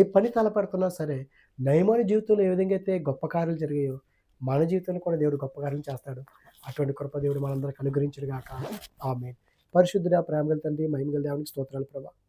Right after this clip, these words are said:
ఇదిగో దేవా, నయమాను జీవితంలో ప్రభా, ఆ ఇశ్రాయేలు చిన్నది ప్రభా, దేశాన్నే మార్చింది ప్రభా, దేశాన్నే నీ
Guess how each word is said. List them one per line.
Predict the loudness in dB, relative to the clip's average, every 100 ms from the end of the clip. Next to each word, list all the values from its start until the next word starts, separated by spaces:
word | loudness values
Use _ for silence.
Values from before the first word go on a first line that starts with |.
| _
ఇదిగో | 0 0 0
దేవా, | -4 -8 -12 _ _ _
నయమాను | 2 6 8 6 6
జీవితంలో | 2 2 2 2
ప్రభా, | 2 -2 -2
ఆ | 0 0
ఇశ్రాయేలు | 4 6 8 6 0
చిన్నది | 2 4 4 2
ప్రభా, | 0 -4 0 4
దేశాన్నే | 4 4 4 6 4 4
మార్చింది | -2 -4 -6 -6
ప్రభా, | -6 -2 4
దేశాన్నే | 4 4 2 4 2 0 -6 -20 -20 _
నీ | 2